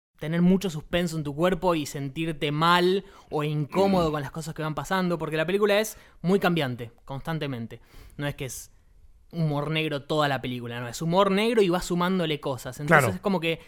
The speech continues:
Speaker 1: lentamente se va construyendo la trama y va avanzando y no sabes para qué lado va a dispararse. Eh, es como una especie de, puede haber un montón de caminos
Speaker 2: Sí,
Speaker 1: que
Speaker 2: sí,
Speaker 1: se
Speaker 2: puede disparar
Speaker 1: van
Speaker 2: por cualquier
Speaker 1: abriendo,
Speaker 2: lado,
Speaker 1: sí.
Speaker 2: no, no sabes mucho.
Speaker 1: Por algunos momentos parece obvia,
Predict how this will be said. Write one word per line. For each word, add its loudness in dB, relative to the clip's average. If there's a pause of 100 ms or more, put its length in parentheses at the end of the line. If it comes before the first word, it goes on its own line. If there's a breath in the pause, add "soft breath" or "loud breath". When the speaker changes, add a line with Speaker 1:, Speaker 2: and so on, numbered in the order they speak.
(140)
Speaker 1:
lentamente 4
se 0
va 0
construyendo -2
la 0
trama 2 (420 soft breath)
y -6
va 2
avanzando 2
y 0
no 2
sabes -2
para 0
qué 0
lado 2
va 2
a 0
dispararse. -6 (240)
Eh, -16
es -10
como -6
una -6
especie -6
de, -6 (1200 soft breath)
puede 0
haber 2
un 0
montón 0
de 0
caminos 2
Speaker 2:
Sí, 4
Speaker 1:
que 2
Speaker 2:
sí, 8
Speaker 1:
se 4
Speaker 2:
puede 10
disparar 10
Speaker 1:
van 10
Speaker 2:
por 8
cualquier 8
Speaker 1:
abriendo, 8
Speaker 2:
lado, 2
Speaker 1:
sí. 0
Speaker 2:
no, 4
no 4
sabes 0
mucho. -2
Speaker 1:
Por 0
algunos 4
momentos 2
parece 0
obvia, 2